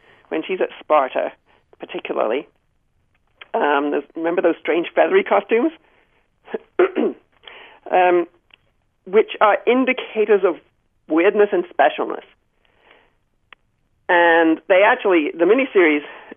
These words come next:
that, that miniseries, there's another one from two thousand three, but that miniseries really plays down the beauty,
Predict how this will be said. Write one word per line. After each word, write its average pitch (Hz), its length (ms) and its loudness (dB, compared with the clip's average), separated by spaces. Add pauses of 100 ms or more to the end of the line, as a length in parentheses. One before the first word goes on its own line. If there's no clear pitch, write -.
(120)
that, 156 160 -2
that 180 300 0
miniseries, 143 480 0
there's 151 120 -4
another 170 280 0
one 135 180 0
from 135 140 -10
two - 100 -16
thousand 131 320 -2
three, 147 160 -6
but - 220 -8
that 208 220 0
miniseries 143 600 -4 (480)
really 196 320 4
plays 160 340 2
down 147 340 2
the 127 60 2
beauty, 127 460 -6